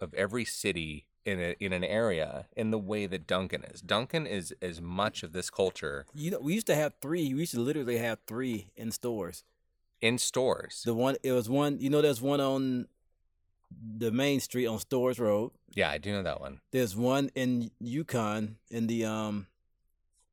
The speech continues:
Speaker 2: in the Student Union, and there used to be one on North Eagleville.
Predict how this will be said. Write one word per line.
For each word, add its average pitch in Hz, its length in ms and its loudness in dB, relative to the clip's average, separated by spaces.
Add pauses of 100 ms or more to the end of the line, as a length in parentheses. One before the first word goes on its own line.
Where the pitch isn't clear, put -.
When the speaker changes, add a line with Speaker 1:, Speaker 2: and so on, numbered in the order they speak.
(240)
Speaker 2:
in 143 80 2
the 123 80 0
Student 143 340 2
Union, 147 320 2
and 127 160 0
there 127 60 4
used 147 200 2
to 139 60 0
be 131 120 2
one 123 180 4
on 117 140 2
North 123 200 2
Eagleville. 90 580 -2